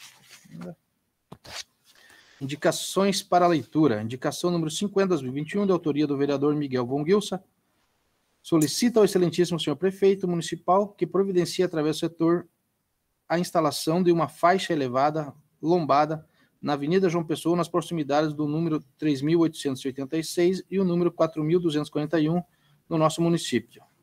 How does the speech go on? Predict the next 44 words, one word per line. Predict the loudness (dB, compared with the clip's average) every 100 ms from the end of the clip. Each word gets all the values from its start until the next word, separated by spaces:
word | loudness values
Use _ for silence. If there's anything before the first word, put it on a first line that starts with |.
| _
Indicação | -4 -4 -2 0 2
número | 2 2
cinquenta | 0 0 0 0 0
e |
um, |
dois | 0 -2
mil | -2
e |
vinte | -4 -2
e |
um, | 0
de | 0
autoria | 0 -2 0
do, | -2 -6 _ _ _
do | -2
vereador | 2 2 2 2
Miguel | 2 0 0 0
Von | -4 -4
Gilsa. | -2 -4 -4 -8 -8 _ _ _ _ _ _ _
Solicita | -6 2 2 2 -2 4 4
ao |
excelentíssimo | 4 -2 0 0 2 -2 -4 _ -2
prefeito | -2 0 -2 -2 -2
municipal | -4 -4 -4 -10 2 4 4
que, | 2 -2
através | 0 2 2 0
do |
setor | -2 0
competente, | -2 0 0 2 2 2
realize | 2 6 6 4
a |
construção | 2 0 0 -2 -4 -2
do | -2
ponto | -2 -2 0 0
de | 0
ônibus | 0 0 0 0
na |
Avenida | 0 0 0 0 -2 -6
João | -6 -2
Pessoa, | -2 0 2 4
nas | 4 0
proximidades | -2 -2 -2 2 4 4 0 -6 _ _ _ _ _
do | 0
número | 4 6 4